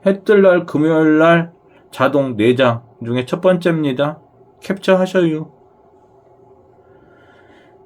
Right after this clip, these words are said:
여기서도 또 보는 거, 이, 크-, 아, 보는 게, 보는 게.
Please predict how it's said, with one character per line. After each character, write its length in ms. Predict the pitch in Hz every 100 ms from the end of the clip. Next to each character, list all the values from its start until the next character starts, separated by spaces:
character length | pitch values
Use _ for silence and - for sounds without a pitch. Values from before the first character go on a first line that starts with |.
| _ -
여기서도 460 | 185 190 196 190 180
또 120 | 180
보는 380 | 165 165 175 170
거, 280 | 170 170
이, 160 | 151 143
크-, 580 | 143 - - - - 135
아, 480 | 139 135 120 120 117
보는 380 | 123 123 123 120
게, 280 | 120 120 110
보는 360 | 113 110 110
게. 480 | 107 117 110 110 113